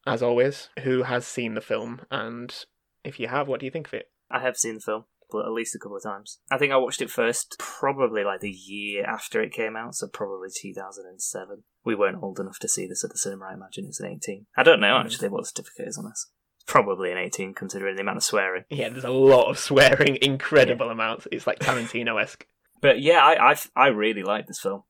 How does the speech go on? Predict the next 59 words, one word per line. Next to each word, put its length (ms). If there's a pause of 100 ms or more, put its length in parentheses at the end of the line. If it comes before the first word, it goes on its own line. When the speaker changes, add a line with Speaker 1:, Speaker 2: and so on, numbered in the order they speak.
(100)
Speaker 2:
especially 360
when 160
I 20
first 300
saw 240
it. 80 (100)
I 80
think 240
I 40
thought, 280
like, 180
when 120
I 20
first 300
saw 160
it, 20
it 60
was 100
one 140
of 40
the 80
best 140
films 220
I'd 180
ever 120
seen. 260 (440)
<laughs> 120
Speaker 1:
Wow. 300 (200)
Speaker 2:
And 180
then 300
I 60
watched 260
it 80
recently, 600 (280)
last 540
year, 160
I 40
think, 260
when 100
we 100
were 80
going 220
through 260
all 140
the, 240
uh, 140 (120)
Best 200
Picture 260
winner 220
films. 380 (580)
And 100
I 60
think 160
it's 100
still 320
kind 300
of 80
held 240
up. 160